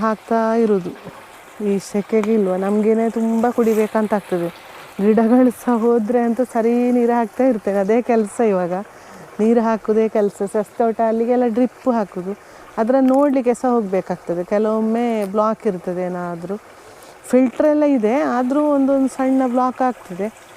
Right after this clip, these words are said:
ಒಂದು ಚಂದ್ರ ಬಾಳೆಗೊನೆ ಇದೆ, ಬೆಳ್ದಿದೆ ಅಂತ ಕಡಿಯೋದಕ್ಕೆ ಬಂದದ್ದು ನಾನೀಗ. ಕಾಣಿಸ್ತದ, ಕಾಣ್ತಾ ಇಲ್ಲ ನಂಗೆ ಬಿಸಿಲಿಗೆ. ಬಿಸಿಲಲ್ಲಿ ಬರುವಾಗ ಕಣ್ಣೆಲ್ಲ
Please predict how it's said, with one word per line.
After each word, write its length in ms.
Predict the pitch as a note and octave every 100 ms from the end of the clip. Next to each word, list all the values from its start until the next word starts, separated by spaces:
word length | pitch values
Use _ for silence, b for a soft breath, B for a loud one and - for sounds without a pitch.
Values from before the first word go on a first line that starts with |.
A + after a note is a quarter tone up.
| - - - - - G#3
ಒಂದು 200 | G3+ A3 A3 -
ಚಂದ್ರ 320 | G3+ A#3 C4 C4+
ಬಾಳೆಗೊನೆ 500 | A3+ A3 G#3 G3+ G3+ F3
ಇದೆ, 160 | E3 G#3 A#3+ _ - G3
ಬೆಳ್ದಿದೆ 480 | G#3 G#3 A#3 B3+ A#3
ಅಂತ 120 | A3 A#3 G3+
ಕಡಿಯೋದಕ್ಕೆ 560 | G3 G#3+ A3+ G#3+ A#3+ A3
ಬಂದದ್ದು 320 | G#3 F3+ F3+ F3
ನಾನೀಗ. 300 | E3+ E3+ F3 G3 - - - - - - - - - - - - - - - - - b b b G3
ಕಾಣಿಸ್ತದ, 640 | F#3 A#3+ B3+ - C#4+ C4 C#4 B3+
ಕಾಣ್ತಾ 380 | C4 B3+ - A3+
ಇಲ್ಲ 100 | F#3+ F#3
ನಂಗೆ 220 | F3+ F3+ F#3
ಬಿಸಿಲಿಗೆ. 560 | - A#3 G#3 F#3+ F3+ G3+ G#3+
ಬಿಸಿಲಲ್ಲಿ 480 | - A#3 A#3 A#3+ A3
ಬರುವಾಗ 320 | A3+ A3+ A#3 A#3
ಕಣ್ಣೆಲ್ಲ 400 | A3 A3+ A3 A3+